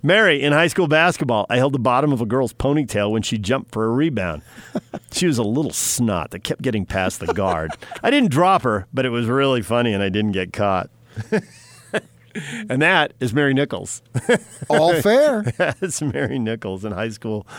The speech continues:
Speaker 1: basketball.
Speaker 2: If you don't get caught, it's not a foul.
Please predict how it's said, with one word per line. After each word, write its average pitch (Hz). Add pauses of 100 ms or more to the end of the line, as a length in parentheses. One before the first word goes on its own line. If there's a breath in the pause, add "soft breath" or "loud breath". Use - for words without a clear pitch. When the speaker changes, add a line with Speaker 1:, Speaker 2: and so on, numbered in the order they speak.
(180 loud breath)
Speaker 1:
basketball. - (1800 loud breath)
Speaker 2:
If 185
you 240
don't 302
get 247
caught, 339
it's 214
not 233
a 220
foul. 240